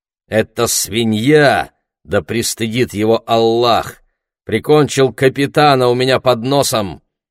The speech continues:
похитил губернатора, перерезал горло бедным парням, когда те спали,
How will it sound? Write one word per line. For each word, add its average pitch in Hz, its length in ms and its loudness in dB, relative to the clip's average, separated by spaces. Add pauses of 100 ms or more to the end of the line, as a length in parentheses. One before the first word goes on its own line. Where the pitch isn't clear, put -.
(160)
похитил 135 540 2
губернатора, 131 1000 2 (440)
перерезал 143 680 4
горло 139 420 4
бедным 131 520 2
парням, 135 500 2
когда 127 320 0
те 127 200 -2
спали, 139 640 -2